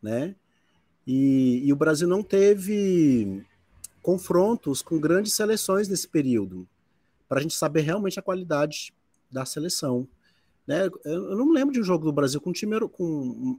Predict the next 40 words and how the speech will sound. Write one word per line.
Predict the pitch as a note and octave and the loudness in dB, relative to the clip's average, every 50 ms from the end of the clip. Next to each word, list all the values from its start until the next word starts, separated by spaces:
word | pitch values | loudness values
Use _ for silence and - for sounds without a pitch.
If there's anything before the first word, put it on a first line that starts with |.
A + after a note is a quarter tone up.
| - | -8
uma | - B2+ B2 B2 | -8 -8 -6 -6
seleção | - - C#3 C3+ - - D3 | -4 -4 -4 -2 -2 -2 -2
europeia, | D3 D#3 F#3+ G3+ - - D3+ D3 D3+ C#3 G2 F2+ G2 - _ _ _ _ _ _ _ _ _ _ _ _ _ _ _ _ _ | 0 0 -2 -2 0 0 0 2 2 0 -2 -4 -8 -14 _ _ _ _ _ _ _ _ _ _ _ _ _ _ _ _ _
né? | A2 A2 A#2 B2+ D3 F3 - _ _ _ _ _ _ _ _ - | -8 -6 -4 -4 -6 -8 -10 _ _ _ _ _ _ _ _ -4
E, | E3+ F3+ - | -4 -2 0
e, | D3+ C#3+ | 0 -2
quis-, | C#3+ - - D#3+ C#3 C3+ - - | -2 -2 -4 -4 -4 -2 -2 -2
e, | D3+ D3 C#3+ - _ | -2 -2 -2 -2 _
e, | - D#3 | 4 6
e, | D#3 D#3+ D#3+ D#3 D3 C#3 C3+ - | 6 6 6 4 0 -2 -4 -2
e | C#3 C3+ | 0 0
eu | C3+ | 2
acho | C3 C3+ - | 2 0 -2
que | - D#3+ D3+ D3+ | -4 -6 -6 -4
o | - C#3+ | -6 -8
que | B2+ - D3 | -6 -2 0
eu | C3 | 0
acho | B2 A#2 - - | 0 0 -2 -6
interessante | B2+ - B2 G#2+ G#2+ G#2 - - F#3+ A3 A#3 G#3+ - - - A2 _ _ _ _ _ _ _ - | -6 -6 -6 -4 -4 -6 -4 -4 -2 -2 -2 -4 -6 -10 -14 -16 _ _ _ _ _ _ _ -10
é | C3+ B2+ | -10 -8
que | - D3+ | -6 -2
nas | C#3+ D3 C3+ | -2 -2 -2
últimas | D#3 D3+ - D3+ C#3+ C#3 - | -2 -4 -4 -4 -4 -4 -2
Copas | - C#3+ D3 D3 D#3+ C#3+ | 0 0 0 0 -4 -4
o | E3+ | -2
Brasil | D3 D3+ D3 C#3 D#3 | -2 -2 -2 -2 -2
sempre | C#3+ - - G3 A#3 - D4 | -4 -2 -2 -2 -2 -2 -2
foi | - B3+ A3+ | 0 2 2
eliminado | G3+ F#3+ F#3 E3 D3+ C#3+ - | 2 2 2 2 2 0 -2
por | - D3 | -4 -6
seleções | - - C#3 C#3 C3+ - C3 B2 B2 | -4 -2 -2 -4 -2 -2 -4 -4 -2
europeias | C3+ C#3 D3 D3 - C#3+ C#3+ D#3 F3+ F3+ | 0 -2 -2 0 0 2 2 2 2 2
e | G3+ | 2
ele | G3+ G#3 | 0 0
não | A3 | -2
faz | A3 - A3+ G#3+ | -2 -2 0 0
amistoso | A3 A3+ A#3 - - G3+ F#3+ - | 0 0 0 2 2 0 0 0
com | F#3 | -2
seleção | G3+ G#3 G3+ F#3+ - G#3+ | -4 -2 -2 -2 -4 -2
europeia. | G#3 A#3+ B3+ - - F3 D3+ C3 A2+ G#2 G#2 | -2 -4 -2 0 2 4 4 4 2 0 -2